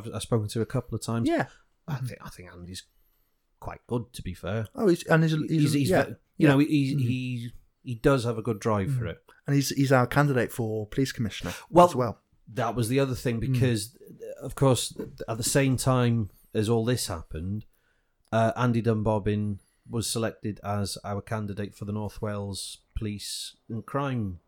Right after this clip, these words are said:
Speaker 1: Police
Speaker 2: Police and Crime Commissioner, yeah.
Speaker 1: Poli-, that sounds, I, I don't, I don't like that title.
Speaker 2: P C C.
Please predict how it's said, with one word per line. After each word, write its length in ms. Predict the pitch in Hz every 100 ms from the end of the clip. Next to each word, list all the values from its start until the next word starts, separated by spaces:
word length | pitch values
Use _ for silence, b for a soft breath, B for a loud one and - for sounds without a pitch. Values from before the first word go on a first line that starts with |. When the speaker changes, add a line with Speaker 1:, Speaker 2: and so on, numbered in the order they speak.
| -
Speaker 1:
Police 340 | 139 139 - _ _ _ - -
Speaker 2:
Police 180 | - 131
and 80 | 131
Crime 240 | 131 120 117
Commissioner, 440 | 117 101 - 87
yeah. 140 | 92 71 _ _ _ -
Speaker 1:
Poli-, 160 | - -
that 140 | 156
sounds, 420 | - - 175 - -
I, 120 | - -
I 120 | - -
don't, 240 | 139 147 - _ _ _ _ _ _
I 80 | 123
don't 280 | 123 160 151
like 180 | 131 117
that 160 | 110 -
title. 400 | 123 120 - 87
Speaker 2:
P 140 | 127
C 180 | 110 113
C. 280 | 107 120 90